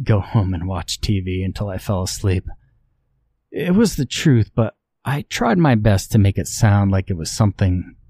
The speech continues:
I didn't want to do. The tip threw me way the hell off. I had been expecting anywhere between one and twenty dollars. This guy was loaded. "Well, I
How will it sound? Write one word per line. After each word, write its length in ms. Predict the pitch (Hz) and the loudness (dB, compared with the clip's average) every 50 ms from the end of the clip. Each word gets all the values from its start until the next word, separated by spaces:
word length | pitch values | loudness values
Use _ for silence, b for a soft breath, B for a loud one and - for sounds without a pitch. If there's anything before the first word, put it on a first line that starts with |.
| - - | -14 -6
I 120 | - 101 104 | -4 -4 0
didn't 320 | 95 107 95 92 76 60 | 0 0 0 0 -2 -4
want 280 | 92 92 87 80 - - | -6 -8 -8 -8 -10 -12
to 100 | - - | -12 -12
do. 400 | 78 - 104 110 95 80 - - - - - - - - - - - | -6 -2 -2 -2 -2 -2 -6 -12 -18 -20 -20 -20 -20 -20 -20 -12 -10
The 80 | - - | -10 -10
tip 440 | - - - - 147 170 - - - | -8 -10 -2 0 0 0 0 -2 -4
threw 240 | - - 143 139 | 0 2 4 6
me 300 | 135 131 127 127 131 123 | 6 6 6 6 6 4
way 500 | 110 98 98 107 107 104 95 80 78 80 | 4 4 2 2 2 2 0 -2 -4 -6
the 120 | 80 80 80 | -8 -8 -8
hell 300 | - - 101 92 95 95 | -4 -2 -2 -2 0 0
off. 400 | 90 92 87 76 - - - - - - - - - - - | -2 -2 -2 -4 -6 -10 -14 -16 -18 -20 -20 -20 -20 -20 -12
I 140 | - - 147 | -4 0 2
had 240 | 143 120 110 98 92 | 2 2 2 0 -2
been 160 | 95 90 85 | -4 -6 -6
expecting 600 | 80 - - - - 107 95 - - - 98 95 | -6 -8 -10 -4 -2 -2 -2 -2 -2 -2 -2 0
anywhere 360 | 101 104 107 104 104 104 101 | 0 0 0 0 0 0 0
between 720 | 98 101 101 - - - 101 92 90 87 85 80 - 85 85 | 0 -2 -4 -2 -2 -2 0 0 -2 -4 -6 -8 -12 -12 -6
one 320 | - 95 101 107 131 127 117 | -2 0 2 4 6 6 4
and 220 | 92 85 82 - - - | 4 0 -4 -8 -10 -6
twenty 380 | - - - 123 123 127 127 117 | -4 0 2 2 4 4 4 2
dollars. 680 | 117 117 127 139 127 90 - - - - - - - - - - - - - - - - - - - - - - - - | 2 2 0 0 -2 -4 -6 -8 -10 -10 -10 -10 -12 -16 -20 -20 -20 -20 -20 -20 -20 -20 -20 -20 -20 -20 -20 -14 -8 0
This 260 | 110 110 127 123 - | 2 4 4 4 2
guy 460 | - - 62 57 - - - - - - - - - - - - | -4 -8 -8 -8 -10 -14 -14 -16 -16 -18 -20 -20 -20 -20 -18 -10
was 220 | - 87 - - 90 | -8 -8 -6 -2 0
loaded. 480 | 95 101 104 92 90 60 - - - - - - - - - - - - _ _ - - - - - | 2 2 2 0 -2 -6 -12 -16 -20 -20 -20 -20 -20 -20 -20 -20 -20 -20 _ _ -20 -20 -20 -14 -4
"Well, 320 | - 139 143 151 147 135 120 | -2 0 0 0 0 0 -2
I 220 | 110 110 101 | -4 -6 -8